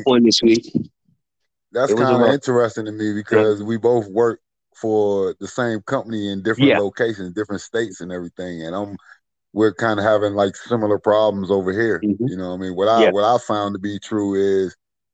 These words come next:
Speaker 2: it's like, it seems like there's a good old boy club
Speaker 1: Yeah.
Speaker 2: within, you know, within the management. And the only people that seem to move upward are people that seem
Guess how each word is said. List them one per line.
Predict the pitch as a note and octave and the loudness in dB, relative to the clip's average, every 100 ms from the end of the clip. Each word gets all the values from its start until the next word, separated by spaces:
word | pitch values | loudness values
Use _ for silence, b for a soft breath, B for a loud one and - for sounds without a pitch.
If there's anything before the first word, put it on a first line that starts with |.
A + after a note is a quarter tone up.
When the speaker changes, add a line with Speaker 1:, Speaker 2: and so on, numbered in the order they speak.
| _ - | _ -8
Speaker 2:
it's | G#2 - | -8 -2
like, | G2+ F#2+ | 0 2
it | G#2 | 0
seems | - A2+ G#2+ G2 | -2 -4 -4 0
like | G#2 G2 F#2 - | 0 0 -4 -6
there's | G2 F#2+ | -4 -4
a | F2+ | -6
good | G2 B2 | -2 2
old | G#2+ G2 | 2 2
boy | G2 G2 | 0 -2
club | - G#2+ G2 F#2+ F2 _ _ _ _ _ _ - | -2 -4 -2 -2 -4 _ _ _ _ _ _ 2
Speaker 1:
Yeah. | E3 | 2
Speaker 2:
within, | A2 - G#2+ G2+ F#2+ - | 2 -4 -4 -4 -8 -8
you | G#2+ | -6
know, | G2+ G2+ - | -4 -4 -4
within | A2+ A2 A2+ G#2 | -8 -4 -4 -2
the | G2+ | -2
management. | A#2 C3 A#2+ F2+ F2+ D#2+ _ _ _ - | 0 0 0 -4 -8 -8 _ _ _ -10
And | F#2 F#2+ F#2+ | -6 -4 -2
the | G2+ | 0
only | A2 G#2+ | 0 -2
people | - B2 F#2+ G#2 | -4 -6 0 2
that | G2+ | 2
seem | - A#2 G#2 | 0 -4 -2
to | G2+ | -2
move | G#2 G#2 F2+ | 0 -2 0
upward | B2 - G2+ F#2+ F#2 | -2 -2 -2 0 0
are | F2+ F2+ E2+ | 0 0 -4
people | - - G2 | -10 -8 -4
that | F#2+ E2+ | -2 -4
seem | - G2+ G2 | -8 -6 -6